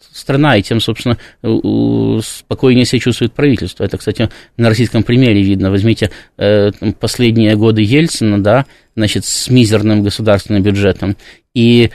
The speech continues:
э, возьмите там уже десятые, двенадцатые годы, насколько увереннее чувствовал себя Путин. Там и там Медведев даже, значит, и во внешней, и во внутренней политике. Потому что возможность опереться на серьезный доход, значит, маневрировать там,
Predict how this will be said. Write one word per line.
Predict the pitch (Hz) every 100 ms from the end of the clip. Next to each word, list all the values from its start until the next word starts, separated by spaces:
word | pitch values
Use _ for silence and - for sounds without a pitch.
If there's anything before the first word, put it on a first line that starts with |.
| -
э, | - 107
возьмите | 110 123 127
там | 113 113
уже | 110 113
десятые, | 110 - 120 - 107
двенадцатые | 110 110 110 - 117 110
годы, | 135 135
насколько | 110 - 117 -
увереннее | 117 113 131 127 117
чувствовал | 113 120 120 117
себя | 127 117
Путин. | - 120 101 101 _ _ _ _ _ _
Там | 87 95
и |
там | 95 101
Медведев | 98 98 135 117 104
даже, | 104 104 98
значит, | - 107 - -
и | 120
во | 113
внешней, | 107 143 - 120
и |
во | 117
внутренней | 151 143 95
политике. | 92 92 92 - - - _ _ _
Потому | - 113 117
что | - 113 - -
возможность | 110 110 131 120 117 120
опереться | - 117 123 117 110
на |
серьезный | 107 120 117 113 120 113
доход, | 110 - 185 - - - -
значит, | 110 110 110 104 -
маневрировать | 107 110 120 120 131 135 120 110 -
там, | - 107 110